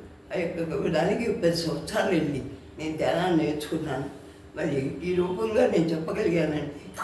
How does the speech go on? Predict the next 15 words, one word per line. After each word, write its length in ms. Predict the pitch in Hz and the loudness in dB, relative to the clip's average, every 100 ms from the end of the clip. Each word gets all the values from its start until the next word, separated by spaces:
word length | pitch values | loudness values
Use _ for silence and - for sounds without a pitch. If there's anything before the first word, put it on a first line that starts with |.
| - - | -8 -4
నాకు 220 | 190 156 | -2 0
ధ్యానం 420 | 190 196 202 220 | 4 4 4 2
కూడా 200 | 185 190 | 2 2
ఉపకరిస్తుంది. 1160 | 170 - - 196 165 156 - - 147 139 - - - - - 185 | 2 2 -4 0 2 2 0 -2 -2 -2 -4 -6 -12 -16 -10 -2
నేను 180 | 190 170 | 0 4
చేసిన 340 | 185 185 196 | 4 4 4
నామస్మరణ, 920 | 180 156 156 170 - - 165 151 165 - - - - | 2 2 2 0 -2 -2 -2 -2 -2 -6 -12 -14 -2
ఈ 100 | 165 | 0
ధ్యానం 560 | 160 135 - 202 226 170 | 2 2 2 4 4 2
వలన 360 | 156 147 147 - - - - | 2 0 -2 -6 -12 -14 -6
నాకు 260 | - 165 | -4 0
మానసిక 580 | 165 - 147 202 - - | 0 2 0 2 0 0
వికాసం 600 | 170 156 165 202 - 165 | 0 0 0 0 0 0
ఇంకా 300 | 151 147 175 | 0 -2 2
ఎక్కువైంది. 800 | 202 - - 190 131 123 131 - | 4 4 2 2 2 2 -2 -2